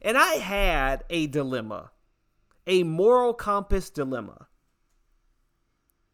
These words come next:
My very last pick in my N F L fantasy draft, Deshaun Watson was sitting there, the twentieth ranked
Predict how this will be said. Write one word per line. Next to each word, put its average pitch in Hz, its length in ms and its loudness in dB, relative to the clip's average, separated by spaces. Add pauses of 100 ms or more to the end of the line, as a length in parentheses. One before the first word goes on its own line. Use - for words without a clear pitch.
(120)
My 147 220 0
very 226 640 2
last 214 520 -2
pick - 460 -2 (140)
in 165 140 -2
my 190 240 2
N 196 200 -6
F 196 160 -6
L 190 160 0
fantasy 196 560 -8
draft, 180 560 -4 (420)
Deshaun 202 500 -2
Watson 185 520 -2
was 180 180 -4
sitting 196 340 -4
there, 190 280 -4
the 156 140 -10
twentieth 208 640 -6
ranked 175 540 -8